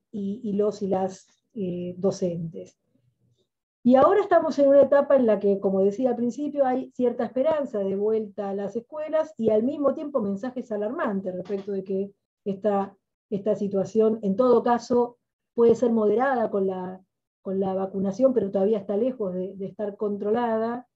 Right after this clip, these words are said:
Desde mi punto de vista, las decisiones deberían seguir apoyando todo lo posible las formas combinadas de escolarización, ¿ya no? No descansar en que vamos a volver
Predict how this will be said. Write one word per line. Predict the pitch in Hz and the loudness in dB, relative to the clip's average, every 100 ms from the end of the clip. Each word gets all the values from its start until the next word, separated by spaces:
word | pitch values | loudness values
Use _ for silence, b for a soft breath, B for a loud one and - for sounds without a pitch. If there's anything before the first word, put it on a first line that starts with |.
| _ _ _ _ _ _ 196 | _ _ _ _ _ _ 0
Desde | 226 233 240 | 2 4 2
mi | 254 269 262 | 2 2 2
punto | 254 247 240 233 220 214 208 208 202 | 0 -2 -2 0 0 0 0 -2 -4
de | 208 208 | -2 -2
vista, | 226 220 - 247 226 | -4 -8 -8 -4 -2
las | 196 202 196 | -2 -4 -8
decisiones | 196 196 202 196 214 220 202 | -6 -6 -6 -4 -2 -2 -2
deberían | 190 196 233 240 226 202 | 0 0 0 -2 -2 -4
seguir | - 190 208 202 | -8 -6 -4 -4
apoyando | 196 190 202 208 208 214 214 214 - | -2 -2 -2 -2 -2 -2 -2 -4 -2
todo | 233 240 | 0 2
lo | 220 | 0
posible | 202 190 226 220 226 233 254 254 _ _ _ - | -2 -8 -6 -6 -2 -2 -2 -6 _ _ _ -8
las | 214 208 | -6 -2
formas | 247 247 - | 0 -2 -2
combinadas | 214 208 208 208 190 175 | -2 -2 -2 -4 -6 -8
de | |
escolarización, | 175 185 180 170 175 - 170 165 | -10 -10 -8 -8 -10 -8 -8 -6
¿ya | 196 | -6
no? | 208 208 - _ _ 226 | -8 -12 -16 _ _ 2
No | 254 | 6
descansar | 262 - 233 214 254 | 4 4 2 4 4
en | 208 196 | 2 2
que | 190 | -2
vamos | 185 202 208 202 | -2 -2 -2 -2
a | 196 | -2
volver | 196 196 233 240 240 | 2 4 4 4 2